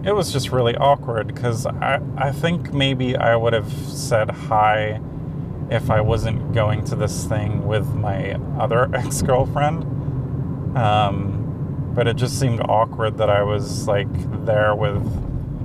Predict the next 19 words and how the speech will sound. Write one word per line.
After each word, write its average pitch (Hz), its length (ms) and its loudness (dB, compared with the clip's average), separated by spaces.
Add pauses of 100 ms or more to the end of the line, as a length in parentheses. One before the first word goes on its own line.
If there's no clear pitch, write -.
(280)
my 110 160 0
wife 104 400 0
and 98 120 -6
her, 104 420 4
and 101 320 -4
then 98 520 -2 (960)
I'm 98 160 -4
coming 107 260 -2
over 101 220 0
to 98 160 -6
say, 98 340 -4
I 123 200 2
don't 113 140 2
know, 95 240 -2 (640)
call 135 180 2
me 131 100 0
crazy, 117 480 0
th-, 110 200 -4
but - 240 -10